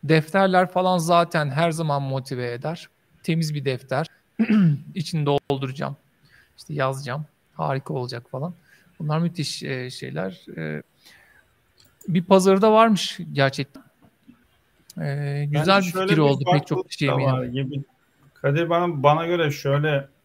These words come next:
Speaker 2: e, bir farklılık da var. E, yani eskiye göre çok yoğun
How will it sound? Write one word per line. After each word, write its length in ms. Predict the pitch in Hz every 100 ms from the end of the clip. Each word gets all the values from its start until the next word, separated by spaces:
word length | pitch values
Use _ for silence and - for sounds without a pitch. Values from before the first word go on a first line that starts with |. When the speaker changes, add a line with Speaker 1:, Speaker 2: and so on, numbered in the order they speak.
| _ - - - - 143
Speaker 2:
e, 240 | 127 123
bir 120 | 131
farklılık 720 | - 131 139 143 147 147 147 131
da 60 | 123
var. 240 | 135 170 - - - - - _ - - - _
E, 80 | 143 143 143 139 139 139 139 _ _ _ _ - _ _ -
yani 240 | 135 135 135
eskiye 500 | - - 170 170 165
göre 340 | 160 151 147
çok 340 | 156 143 143
yoğun 580 | 135 135 143 156 151 247